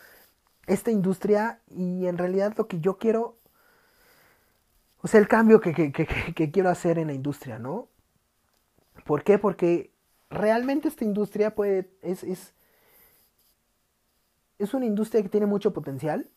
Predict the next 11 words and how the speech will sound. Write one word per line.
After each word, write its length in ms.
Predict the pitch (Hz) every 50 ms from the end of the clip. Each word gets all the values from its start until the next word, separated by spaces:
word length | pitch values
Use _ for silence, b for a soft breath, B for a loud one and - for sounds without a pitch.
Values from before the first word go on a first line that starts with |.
| _
y 100 | - 147
que 120 | - - -
tiene 520 | - 190 196 202 214 220 226 233 226 - _ _ _ _ _ _ _ _ _ _ _ _ _ _ _ _ -
la 300 | 156 160 160 156 156 147
cualidad 640 | - - 156 151 156 156 160 160 175 185 202 214 - - -
de 200 | 156 151 170 165
desarrollar 720 | 165 160 156 - 160 143 143 156 156 151 185 196 202 202
a 60 | 202
un 100 | 196 190
ser 200 | 180 - 190 190
humano 560 | 190 175 151 131 120 123 123 127 135 170 220